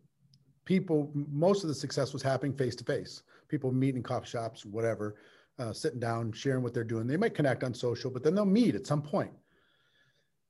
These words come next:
Now, everybody's, you know, doing Zooms or whatever, and the top person in the company is doing out, doing all of them, and everybody else just plugs in.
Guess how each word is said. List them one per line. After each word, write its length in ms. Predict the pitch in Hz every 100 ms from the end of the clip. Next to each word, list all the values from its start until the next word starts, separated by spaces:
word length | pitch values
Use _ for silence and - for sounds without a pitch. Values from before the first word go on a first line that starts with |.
| _
Now, 760 | 160 170 240 262 139 170 190 - _ _ _ _ _ _ _ _ _
everybody's, 640 | 165 208 180 175 170 139 - -
you 100 | 160
know, 80 |
doing 280 | 135 160 151
Zooms 440 | 123 180 170 175 156
or 60 |
whatever, 460 | 131 139 151 113 139 - _ _ _ _ _ _ _
and 240 | 151 160
the 80 | 151
top 600 | 151 - 185 233 - - _ _
person 400 | - 208 214 208
in 100 | 190
the 80 | 180
company 340 | 156 240 170
is 100 | 175
doing 280 | 143 196 233
out, 260 | 247 254 139
doing 220 | 196 247
all 200 | 254 277
of 60 | 120
them, 140 | 92 - _ _ _ _ _ _ _ _ -
and 80 | 156
everybody 300 | 196 196 202
else 140 | 208
just 220 | 208 -
plugs 300 | - 214 196
in. 200 | 226 180